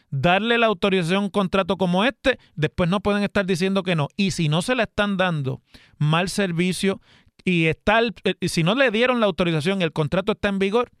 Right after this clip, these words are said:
entonces mal servicio el que le hace el secretario de la gobernación a su jefe, gobernador de Puerto Rico, porque para eso es que está ese puesto, para eso es que está la oficina del secretario de la gobernación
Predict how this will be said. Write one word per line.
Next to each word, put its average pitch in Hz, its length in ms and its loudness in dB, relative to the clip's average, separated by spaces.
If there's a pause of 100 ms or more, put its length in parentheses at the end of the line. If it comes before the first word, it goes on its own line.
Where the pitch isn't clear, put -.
(320)
entonces 185 680 0
mal 196 420 2
servicio 208 800 0
el 175 220 0
que 180 220 -2
le 160 200 0
hace 180 480 -2 (640)
el 175 160 0
secretario 196 680 2
de 208 60 2
la 190 120 4
gobernación 175 640 0
a 175 140 0
su 156 180 2
jefe, 180 420 -2 (460)
gobernador 165 680 2
de 180 100 -2
Puerto 165 320 0
Rico, 135 320 -4
porque 165 260 -2
para 190 300 2
eso 220 140 -2
es 208 80 -6
que 190 80 0
está 180 400 -4 (260)
ese 190 240 0
puesto, 208 520 0 (200)
para 170 160 4
eso 180 160 0
es - 80 -4
que 220 80 -2
está 208 320 2
la 202 100 4
oficina 190 440 0
del 180 80 2
secretario 175 420 0
de 185 80 4
la 180 60 2
gobernación 175 480 0